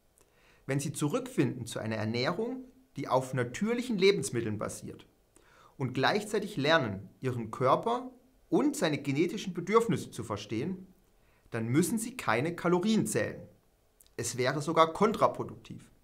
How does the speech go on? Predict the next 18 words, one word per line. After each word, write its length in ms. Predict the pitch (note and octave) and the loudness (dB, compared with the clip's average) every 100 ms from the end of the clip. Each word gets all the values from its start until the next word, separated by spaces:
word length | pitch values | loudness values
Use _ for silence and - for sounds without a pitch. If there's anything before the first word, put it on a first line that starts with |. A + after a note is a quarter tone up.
| _ _ _ _ _ _ _ _ | _ _ _ _ _ _ _ _
Streichen 560 | - - C#3 - G#3+ A3+ | -12 -8 2 2 2 0
Sie 180 | A#3+ - | -4 0
das 280 | B2 - C3 | 0 0 2
Wort 360 | F#3 A#3 - | 4 4 0
Kalorie 540 | C3 A2 A2 E3 A3 C4 - - _ _ - | -4 -2 -2 -2 -4 -6 -12 -20 _ _ 0
einfach 560 | A2 C3+ E3+ G#3 G#3 C#3+ | 4 4 4 2 2 0
aus 180 | C3 | -4
Ihrem 280 | C3+ C3 D3+ | -4 -2 0
Wortschatz. 580 | A2+ G#2+ - A2+ - - _ _ _ _ _ _ _ _ _ _ _ _ _ _ _ | 2 2 0 -8 -12 -18 _ _ _ _ _ _ _ _ _ _ _ _ _ _ _
Viele 380 | - - G#3+ B3+ | -10 -2 0 2
praktische 680 | B3+ - E3+ - B3+ - B3+ | 0 4 4 2 -4 -6 -6
und 340 | - D#3+ D#3 | -2 0 0
fundierte 540 | - C#3 B2+ G3 A#3+ A#3+ | 0 -4 -2 -2 0 0
Empfehlungen 680 | F#3 F3 E3 C3 A2+ G#2+ - | 0 6 6 6 0 -8 -12
für 140 | - A#2 | -8 -6
ein 100 | A#2 | -4
gesundes 480 | A#2 E3+ A3 A#3+ | 0 2 2 0
Leben 460 | C3+ C#3 F3 A#3 | 0 0 0 -6